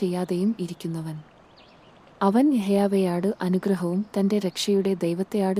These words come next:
നീതിയും പ്രാപിക്കും. ഇതാകുന്നു അവനെ അന്വേഷിക്കുന്നവരുടെ തലമുറ, യാക്കോബിൻ്റെ ദൈവമേ, തിരുമുഖം അന്വേഷിക്കുന്നവർ ഇവർ തന്നെ. സേലാ. വാതിലുകളെ, നിങ്ങളുടെ തലകളെ ഉയർത്തുവിൻ, പണ്ടേയുള്ള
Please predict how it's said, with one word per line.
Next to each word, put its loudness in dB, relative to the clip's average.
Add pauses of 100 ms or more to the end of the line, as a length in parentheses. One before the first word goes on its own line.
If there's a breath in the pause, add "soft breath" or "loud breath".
നീതിയും -2
പ്രാപിക്കും. -8 (1120)
ഇതാകുന്നു 4 (140)
അവനെ 0 (180)
അന്വേഷിക്കുന്നവരുടെ -2 (100)
തലമുറ, 0 (500 soft breath)
യാക്കോബിൻ്റെ 0 (100)
ദൈവമേ, 0 (440)
തിരുമുഖം 2 (120)
അന്വേഷിക്കുന്നവർ -4 (140)
ഇവർ -6 (100)
തന്നെ. -8 (1040)
സേലാ. 4 (1120)
വാതിലുകളെ, 2 (360)
നിങ്ങളുടെ 6 (100)
തലകളെ 0 (120)
ഉയർത്തുവിൻ, -2 (240)
പണ്ടേയുള്ള 4